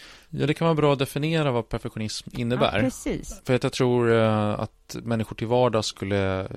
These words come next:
Speaker 1: säga att perfektionism handlar om att man är noggrann och, och,
Speaker 2: Mm.
Speaker 1: eh, strävsam och sådär.
Speaker 2: Mm.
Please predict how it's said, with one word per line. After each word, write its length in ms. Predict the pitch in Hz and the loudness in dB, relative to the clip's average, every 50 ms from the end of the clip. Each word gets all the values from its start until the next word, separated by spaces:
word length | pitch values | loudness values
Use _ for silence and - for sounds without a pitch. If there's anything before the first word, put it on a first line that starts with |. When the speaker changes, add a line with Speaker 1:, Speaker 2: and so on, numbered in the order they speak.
| - - - - - - - | -10 -10 -10 -10 -10 -12 -12
Speaker 1:
säga 260 | - - 101 92 87 | -6 -4 -2 -2 -2
att 120 | 87 - | -4 -6
perfektionism 600 | - 98 - - - - 95 95 95 - - - | -10 -10 -10 -10 -8 -8 -6 -6 -6 -8 -8 -10
handlar 260 | 95 95 92 87 92 | -8 -8 -6 -6 -6
om 60 | 90 87 | -6 -8
att 140 | 87 - | -8 -10
man 120 | 90 87 90 | -10 -10 -10
är 40 | 87 | -8
noggrann 680 | 87 90 87 85 82 - - - - - - - - | -6 -6 -6 -8 -8 -10 -10 -8 -8 -10 -10 -10 -12
och, 340 | - 55 57 - - - - - | -10 -10 -10 -10 -12 -12 -12 -12
och, 220 | - _ - - 151 | -14 _ -8 -4 -2
Speaker 2:
Mm. 160 | 151 147 143 | 0 0 -2
Speaker 1:
eh, 80 | 151 | -2
strävsam 720 | 147 - - 98 95 90 82 80 82 - - 90 90 - - | -6 -8 -8 -6 -6 -4 -6 -8 -10 -10 -10 -10 -10 -10 -12
och 100 | - - | -14 -12
sådär. 300 | - - - 110 117 - - | -12 -10 -10 -10 -10 -10 -8
Speaker 2:
Mm. 260 | 170 180 185 190 202 | -6 -4 -4 -4 -4